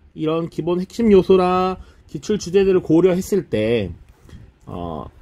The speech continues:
어떤 것들을 중점적으로 봐야 하는가를 이 내용 강의에서 언급을 할 겁니다. 그런 것들을 잘 봐두면 돼요. 자, 주제 일 번 선사시대는요, 사실은 출제가 될 수도 있고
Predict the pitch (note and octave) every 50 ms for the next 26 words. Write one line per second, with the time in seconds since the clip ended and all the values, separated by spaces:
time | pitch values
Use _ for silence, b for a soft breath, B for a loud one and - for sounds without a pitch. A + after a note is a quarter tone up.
0 | - - B2+ D3+ C#3+ - - - A#3+ B3+ B3+ C4 A#3+ A#3 A3 - _ - G#3 G3+
1 | G3+ G3+ G3+ - F3 F3+ E3+ A3+ A3 A3 G3+ G#3 G3 F#3+ F#3+ - A#2+ B2+ B2+ D#3
2 | E3+ F3+ G3 G#3 G3 E3+ C3 B2 E3 F#3+ E3+ A2+ F2 b b b b b _ -
3 | C#3+ D3+ D3+ A#2+ A#2+ B2+ E3 G3 G#3+ G3 F3 D3 C3+ C#3+ C#3+ C#3 C3 C3 C#3+ C3+
4 | - - C3+ C#3+ D#3 D#3+ E3+ F3+ D#3 D#3+ D3 F#3+ G#3 G#3 - G3 D#3 A#2+ G2 G#2+
5 | G2 F#2 - - C#3+ D3+ D3+ C3+ B2+ - A2+ A#2 G#2+ A2 - - A2+ A2+ C3 E3
6 | G3 G#3+ G#3+ b b b b b b _ - - F#2+ F#2+ F#2+ C3 B2+ C3 B2+ B2
7 | A2 G#2 F#2+ F2 A2 D#3+ G3+ G#3 B B B B B B B B B - - D3
8 | C3+ A#2 G2+ G2+ - _ _ _ _ _ _ _ _ - - - G#3+ G#3+ A#3 B3+
9 | C4 A#3+ B3 B3 A#3 A3 - C4+ C#4+ D4 C#4+ C4 C#4 C4+ A#3 - G#3+ G#3+ G#3 F#3
10 | D3 B2+ D#3 F#3+ F#3 G#2 E2+ b b b b - - G#3+ A3+ G#3 - A#3 G#3+ G#3+
11 | A3 A3+ A3+ A3 - - C4 - - A#3+ A3+ G3+ A3 G#3+ G#3+ G#3+ - - A#2 B2
12 | C#3 C#3 C3 B2+ - - - - C3+ C4 G3+ E3+ - - - B2+ G#2+ G2 A2 D#3+
13 | G#3 B3+